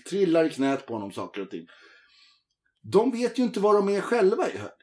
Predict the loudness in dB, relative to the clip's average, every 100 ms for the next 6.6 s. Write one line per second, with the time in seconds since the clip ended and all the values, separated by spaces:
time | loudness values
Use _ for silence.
0 | _ _ _ _ _ _ 2 2 4 2
1 | 2 2 0 0 0 0 2 4 4 0
2 | -4 _ _ _ _ _ _ _ _ 0
3 | 2 4 4 2 2 0 0 -2 0 -2
4 | -6 _ _ _ -4 -2 0 2 2 0
5 | 2 2 2 0 0 2 2 -2 -6 -2
6 | 0 2 0 -4 -4 -4